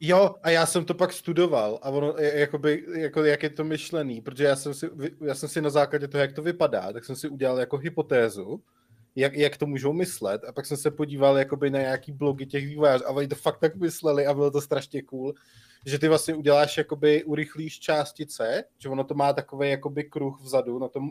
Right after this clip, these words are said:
jako ten motor, a ty, ty jako tam začneš prostě jakoby urychlovat ty částice, to tam dělá nějaký točí efekt, ty jako ten kruh zavřeš,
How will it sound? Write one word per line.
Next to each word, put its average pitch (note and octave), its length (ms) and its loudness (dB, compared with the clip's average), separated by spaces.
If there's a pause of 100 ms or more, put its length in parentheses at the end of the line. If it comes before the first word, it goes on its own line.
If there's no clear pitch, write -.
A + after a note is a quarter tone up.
jako B2 200 -10
ten C#3 160 -4
motor, D3 500 0 (540)
a C#3+ 80 -2
ty, D3+ 240 -2
ty D3+ 140 0
jako D#3 180 2
tam D#3+ 120 2
začneš D3+ 340 -2
prostě D#3 340 -2
jakoby D#3 340 0
urychlovat D3+ 460 2
ty F3 80 -2
částice, D#3+ 760 0
to C#3 60 -12 (140)
tam D3 280 -4
dělá C#3 200 2
nějaký C#3 240 0
točí D3+ 280 -4
efekt, C3 260 -4 (480)
ty D3+ 80 2
jako D3+ 140 2
ten E3 180 2
kruh E3 240 0
zavřeš, D3+ 920 2